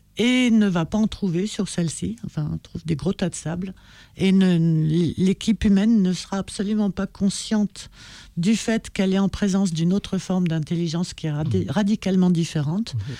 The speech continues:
Speaker 1: Mais on a aussi la même histoire vue du point de vue de Sable, qui lui est conscient qu'il se passe quelque chose, qui ne l'interprète peut-être pas tout à fait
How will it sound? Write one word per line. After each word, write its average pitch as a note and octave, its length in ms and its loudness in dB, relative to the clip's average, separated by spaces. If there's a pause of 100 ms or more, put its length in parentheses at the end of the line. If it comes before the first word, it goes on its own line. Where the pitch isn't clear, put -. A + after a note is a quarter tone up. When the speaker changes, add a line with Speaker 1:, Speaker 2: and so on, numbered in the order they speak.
(260)
Speaker 1:
Mais A3 160 6
on A3 200 4
a G3+ 120 4
aussi F#3+ 320 0
la A#3 120 2
même A3 200 2
histoire A3+ 460 0
vue A3 200 -2
du A#3 140 0
point G3+ 220 0
de G3 80 4
vue F#3+ 160 0
de E3+ 140 0
Sable, F3+ 480 -2 (500)
qui G3 160 2
lui A3+ 280 4
est G3 80 2
conscient A#3 400 0
qu'il A#3+ 160 -2
se - 60 -8
passe - 300 -4
quelque F3+ 320 -6
chose, G#3 600 -6
qui - 140 -4
ne F3+ 180 4
l'interprète E3 680 -2 (340)
peut-être A#3+ 400 -4 (120)
pas A3 120 0
tout G#3 300 -6
à F#3+ 80 -2
fait - 280 -6